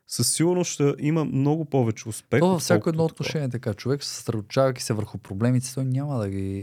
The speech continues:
Speaker 2: е, да реши. По-скоро трябва да помисли как да излезе от ситуацията или как да си оправи настроението. Защото, а, Тон-, Тони Робинс така в едно интервю,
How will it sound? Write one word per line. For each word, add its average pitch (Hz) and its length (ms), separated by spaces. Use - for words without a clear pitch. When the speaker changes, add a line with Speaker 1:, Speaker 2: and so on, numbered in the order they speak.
Speaker 2:
е, 104 140
да 101 180
реши. 98 240
По-скоро 127 420
трябва 131 240
да 127 60
помисли 131 340
как 131 180
да 127 80
излезе 135 240
от 120 100
ситуацията 135 420
или 131 140
как 143 220
да 139 100
си 127 140
оправи 131 280
настроението. 104 540
Защото, 123 380
а, 110 300
Тон-, 135 340
Тони 147 240
Робинс 131 320
така 113 220
в - 100
едно 110 180
интервю, 101 720